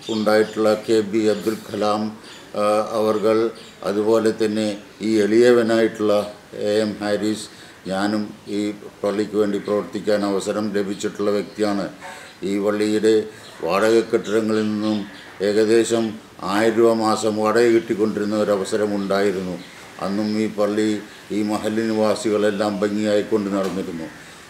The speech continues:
ഇന്ന് ലക്ഷങ്ങൾ വാടക കിട്ടുന്നുണ്ട്. നല്ല സുഖ അവസരങ്ങളാണ്, നല്ല സാഹചര്യമാണ്. ഈ സാഹചര്യത്തിൽ പ്രവർത്തിച്ചു വരുന്നു. ഈ സുദിനത്തിൽ ഞാൻ നിങ്ങൾക്കേവർക്കും ഒരിക്കൽ കൂടി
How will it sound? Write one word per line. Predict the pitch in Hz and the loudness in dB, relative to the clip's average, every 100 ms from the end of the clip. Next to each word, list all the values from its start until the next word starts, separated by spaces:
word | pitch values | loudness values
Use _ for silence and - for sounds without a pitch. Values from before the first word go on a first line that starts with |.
| 87 | -8
ഇന്ന് | 95 98 101 98 - | -4 -2 -2 -4 -8
ലക്ഷങ്ങൾ | 98 92 98 - 107 104 | -8 -4 -4 -4 -4 -2
വാടക | 101 101 104 | 0 2 4
കിട്ടുന്നുണ്ട്. | 110 107 101 104 104 101 104 104 - - - 85 | 4 4 2 -2 -2 0 2 0 -2 -18 -12 -6
നല്ല | 95 101 | -2 -2
സുഖ | 120 98 107 123 101 107 | -2 -2 0 0 -2 -4
അവസരങ്ങളാണ്, | 104 - 110 113 107 107 104 107 110 110 - - - | -4 -2 -2 0 0 2 2 0 -2 -6 -18 -18 -8
നല്ല | 95 101 | -4 -2
സാഹചര്യമാണ്. | 101 107 101 110 113 110 113 110 107 107 110 107 - - - | -2 0 0 0 0 2 2 2 0 0 -2 -4 -14 -18 -8
ഈ | 90 101 | -4 -4
സാഹചര്യത്തിൽ | 104 101 107 104 104 95 101 | -2 -2 0 0 0 -2 -6
പ്രവർത്തിച്ചു | 95 104 92 110 95 | -2 -2 0 -4 -2
വരുന്നു. | 104 98 95 95 87 - - - - - | -2 -2 -2 -6 -6 -10 -20 -20 -16 -8
ഈ | 95 104 | -4 -4
സുദിനത്തിൽ | 104 104 107 107 104 113 104 107 - - - - | -4 -2 0 0 -2 -2 -4 -6 -10 -20 -18 -6
ഞാൻ | 101 104 113 107 | -2 0 0 0
നിങ്ങൾക്കേവർക്കും | 110 110 107 110 110 110 - - 107 101 - - - | -2 0 0 2 4 4 2 -2 -4 -6 -14 -14 -2
ഒരിക്കൽ | 107 107 110 110 | 0 0 0 -2
കൂടി | - 107 104 104 | 0 0 2 0